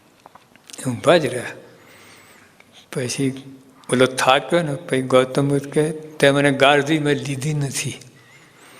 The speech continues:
ત્યારે હું તમને આપું આ." તો કહે, "નથી જોઈતું." તમે શું કહો? તો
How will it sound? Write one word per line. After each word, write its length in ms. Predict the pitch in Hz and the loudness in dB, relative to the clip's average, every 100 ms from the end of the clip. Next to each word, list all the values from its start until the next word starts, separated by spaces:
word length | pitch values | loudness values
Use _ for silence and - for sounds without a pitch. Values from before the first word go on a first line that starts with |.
| - - - - - - | -20 -20 -20 -20 -20 -6
ત્યારે 200 | - 127 | 2 4
હું 200 | 127 131 | 4 0
તમને 300 | - 131 131 | -2 0 4
આપું 480 | 131 143 - 131 117 | 4 4 2 2 2
આ." 40 | 113 - - - - - _ - | 2 -2 -12 -20 -20 -20 _ -4
તો 140 | 127 | -2
કહે, 200 | 139 135 | 4 4
"નથી 380 | 131 135 139 143 | 6 4 4 4
જોઈતું." 420 | 123 113 113 117 120 - - - | 4 2 0 -4 -6 -12 -18 -2
તમે 200 | 135 135 | 2 4
શું 260 | 135 156 143 | 4 2 4
કહો? 120 | 131 | 2
તો 400 | 143 - - | 0 -8 -10